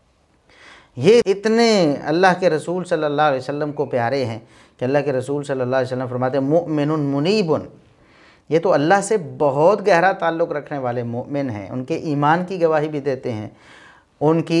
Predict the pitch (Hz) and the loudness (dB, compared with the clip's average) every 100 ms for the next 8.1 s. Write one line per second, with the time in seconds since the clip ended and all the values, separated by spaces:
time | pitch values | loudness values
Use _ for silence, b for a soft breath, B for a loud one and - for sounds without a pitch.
0 | 170 147 147 151 160 165 - 143 147 151 | 0 0 4 4 4 2 0 0 2 2
1 | 180 165 165 180 175 165 156 160 139 131 | 2 2 -2 -4 0 0 -2 -4 -4 -4
2 | 135 131 147 175 165 156 147 180 180 151 | -4 -4 0 0 0 -4 -4 -4 -2 0
3 | 175 202 247 240 196 175 160 151 151 147 | 2 4 2 2 0 0 0 2 2 0
4 | 170 147 139 131 131 123 113 B B B | -2 -2 -2 -2 -4 -4 -8 B B B
5 | - 135 147 156 139 139 131 123 147 127 | -4 0 4 4 4 0 -4 -2 -2 0
6 | 165 180 139 110 107 127 127 120 131 156 | -2 -2 -4 -4 -6 -6 -2 -2 0 0
7 | 151 139 135 120 117 123 120 104 107 110 | 0 -2 -2 -2 -2 -2 -4 -6 -6 -8
8 | 107 | -10